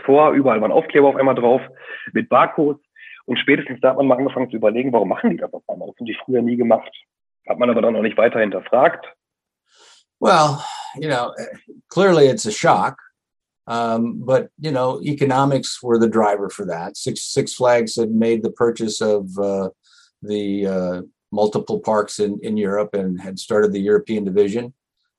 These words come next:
Speaker 2: Uh, I think, you know, Six Flags had a certain financial concept of what success would look like. Uh, I think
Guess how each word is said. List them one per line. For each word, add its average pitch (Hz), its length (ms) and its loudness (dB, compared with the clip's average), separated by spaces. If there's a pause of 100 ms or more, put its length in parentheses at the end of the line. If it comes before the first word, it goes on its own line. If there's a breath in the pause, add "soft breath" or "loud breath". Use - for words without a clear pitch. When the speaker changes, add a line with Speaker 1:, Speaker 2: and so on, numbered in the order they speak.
(100)
Speaker 2:
Uh, 90 320 -8 (100)
I 104 40 -4
think, 113 280 -4 (200)
you 117 80 -4
know, 104 160 0
Six 101 260 -8
Flags 104 360 0
had 101 200 -4
a 98 220 -2
certain 214 420 -4
financial 101 800 -4
concept 110 760 -4
of 98 140 -2
what 98 300 -2
success - 480 -8
would 90 140 -6
look 107 220 -2
like. 127 300 -2 (640)
Uh, 92 280 -6 (260)
I 98 40 -8
think 95 260 -4